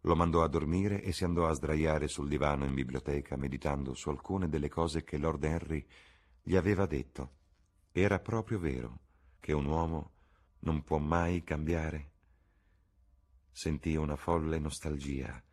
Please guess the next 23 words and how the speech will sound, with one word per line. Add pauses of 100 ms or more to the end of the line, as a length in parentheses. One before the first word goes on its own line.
(160)
per
la
sua
purezza
di
fanciullo, (440)
la
sua
immacolata
adolescenza
di
rosa,
come
l'aveva
chiamata
una
volta
Lord
Henry. (760)
Sapeva
di
essersi
macchiato,